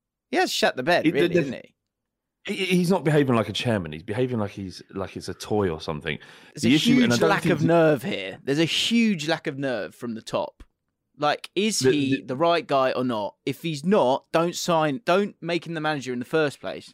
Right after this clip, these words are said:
Speaker 1: you egg.
Speaker 2: But he doesn't know. He does, if he doesn't know, if he doesn't know football to, to this level, like, this, this thing, like, this idea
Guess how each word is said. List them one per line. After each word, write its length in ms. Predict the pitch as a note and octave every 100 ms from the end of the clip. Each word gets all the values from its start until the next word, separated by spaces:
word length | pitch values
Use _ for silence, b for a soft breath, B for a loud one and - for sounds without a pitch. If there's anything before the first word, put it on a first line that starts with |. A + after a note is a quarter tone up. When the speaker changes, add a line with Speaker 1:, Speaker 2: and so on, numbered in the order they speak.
| _
Speaker 1:
you 180 | B2+ B2
egg. 300 | A#2 F#2+ _ _
Speaker 2:
But 100 | -
he 40 | C3
doesn't 300 | C#3+ D3 D3
know. 440 | D3+ C#3+ F2+ - -
He 80 |
does, 120 | C#3+ C#3+
if 100 | C#3
he 80 | C#3+
doesn't 220 | E3+ E3+
know, 140 | D3 C#3+ C3
if 0 | B2+
he 40 |
doesn't 160 | E3+ E3+
know 120 | D3
football 600 | - D#3 - - E2 F#2+ _ -
to, 140 | A#2+
to 240 | - A#2+
this 240 | G#2+ G#2 A#2
level, 420 | A2+ F2 - - B B -
like, 200 | C3+ B2
this, 200 | F#3+ - -
this 220 | E3+ -
thing, 260 | F#3 D3+ D2
like, 200 | E2 F2+
this 140 | G#2+
idea 540 | C3+ B2+ B2+ A2 E2